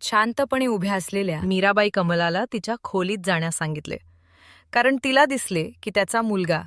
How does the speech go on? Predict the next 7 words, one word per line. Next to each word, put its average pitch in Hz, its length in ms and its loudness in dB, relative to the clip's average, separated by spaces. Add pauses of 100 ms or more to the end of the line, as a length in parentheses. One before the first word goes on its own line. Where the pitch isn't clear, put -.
(200)
त्याचा 196 260 0
राग 185 360 6
मनात 190 400 2
आवरण्यासाठी 180 720 2
धडपडत 170 540 -2
आहे 147 160 -8 (800)
आणि 254 180 2